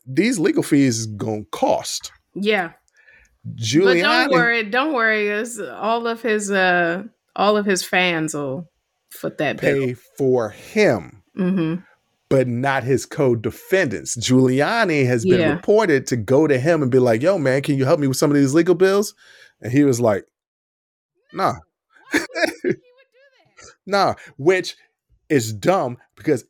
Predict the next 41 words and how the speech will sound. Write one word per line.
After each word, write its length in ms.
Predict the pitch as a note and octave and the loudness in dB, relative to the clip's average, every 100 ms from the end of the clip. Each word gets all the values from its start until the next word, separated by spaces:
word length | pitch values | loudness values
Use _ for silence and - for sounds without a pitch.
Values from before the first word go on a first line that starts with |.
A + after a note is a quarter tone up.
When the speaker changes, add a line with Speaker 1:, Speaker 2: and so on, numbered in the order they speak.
| _ | _
Speaker 1:
everybody 520 | F#3 G#3+ A3 F#3 F3 | -2 0 0 -2 0
that's 180 | D#3 A#2 - | -2 -4 0
ever 220 | D#3+ D#3 | 0 2
been 180 | C3 G#2+ | -2 -2
wrapped 340 | A2+ C#3 - | 0 0 0
up 120 | C#3 | -4
in 80 | A#2+ | -4
a 40 | F#2+ | -4
rico 360 | G#2 C3+ C#3 | -2 0 0
case 400 | B2 D3 C3+ C3+ - _ _ _ - | -2 -2 -4 -8 -16 _ _ _ 2
always 480 | D3 D3 D3 C#3+ | 4 4 2 0
pays 340 | C3+ D#3+ C#3 C#3 | 0 -2 0 -2
for 100 | A#2+ | -8
the, 140 | G2 _ - | -10 _ -12
for 240 | A#2+ B2+ | -2 0
their 140 | B2 | 0
co-defendants. 680 | A2+ C#3+ C3+ C#3 D3+ C3+ C#3 | -2 0 0 0 -2 -2 -6
If 120 | G#2+ | -4
they're 120 | A2 D3+ | 0 0
the 80 | - | 0
top 300 | F3+ D#3 D#3 | -4 -4 0
dog 320 | E3 D#3+ D3+ | 2 2 2
in 60 | |
that 140 | D3+ D#3 | -2 0
organization, 680 | D#3 D#3+ D3+ D#3 E3 E3+ E3 - - | 0 0 -2 0 -2 -2 -10 -12 -6
they 120 | B2+ | -6
pay 220 | - F3 | -2 0
for 100 | D#3+ | 0
the 80 | D3 | -2
co-defendants 540 | C#3 D#3 D3+ D#3+ D3 B2 | 0 0 0 -4 -4 -4
because 340 | B2 A#2+ G#2 - | -2 -2 -2 -4
if 180 | D3 E3+ | -4 -4
you 120 | E3+ | -8
don't, 360 | C#3 F3+ G3+ - _ _ _ | -2 -2 -2 -8 _ _ _
them 120 | - E3+ | -12 -6
co-defendants 600 | F3+ E3+ C3 C#3 A2+ A2+ | -2 -2 -2 -4 -6 -6
are 40 | |
gonna 220 | G#2+ F2+ | -8 -8
turn 340 | - C#3+ A2 E2+ | -8 -4 -4 -6
on 140 | C2 | -10
you. 120 | C#2 | -18